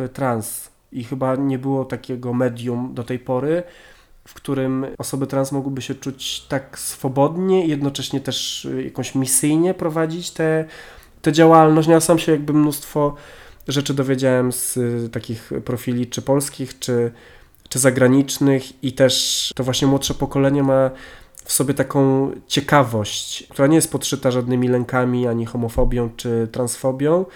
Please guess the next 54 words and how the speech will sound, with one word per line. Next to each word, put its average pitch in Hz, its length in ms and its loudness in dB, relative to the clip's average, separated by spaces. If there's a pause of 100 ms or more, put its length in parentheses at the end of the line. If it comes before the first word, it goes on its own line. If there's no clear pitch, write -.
a 135 60 4
ludzie 143 200 4
na 151 120 4
TikToku 143 300 -6
są 147 120 0
na, 143 80 4
na 147 200 2
maksa 139 280 2
otwarci, 123 520 -4
więc 117 100 -6
jak 120 100 -8
ktoś 127 120 -6
chce 135 100 -4
zadać 131 180 -2
jakieś 131 160 -8
takie 127 220 -6
czasami 131 300 -4
nawet 127 180 -4
niewygodne 127 420 -2
pytanie, 131 400 -2
to 165 80 -10
ten 135 160 -2
przepływ 143 460 -6
informacji 131 680 -4
jest, 139 460 2 (340)
ciekawość 147 400 4
jest 147 100 0
zaspokojona, 151 680 2
jakby 196 160 2
sobie 151 320 -4
super 131 340 -6
dalej 123 260 0
żyją 123 360 0 (840)
i - 60 -8
to 139 100 2
jest 127 140 2
niesamowite. 123 680 0 (120)
No 143 100 2
żałuję, 175 260 6
że 170 60 2
nie 180 80 4
mam 175 100 4
już 160 120 0
dwudziestu 160 400 -4
lat, 160 160 0
bo 143 80 -6 (100)
tam 143 160 -2
chętnie 147 300 -2
pewnie 151 260 -4
się 156 160 -6
jeszcze 147 200 -8
powygłupiał 160 600 -2
jakoś, 123 340 -4
ale 139 240 -2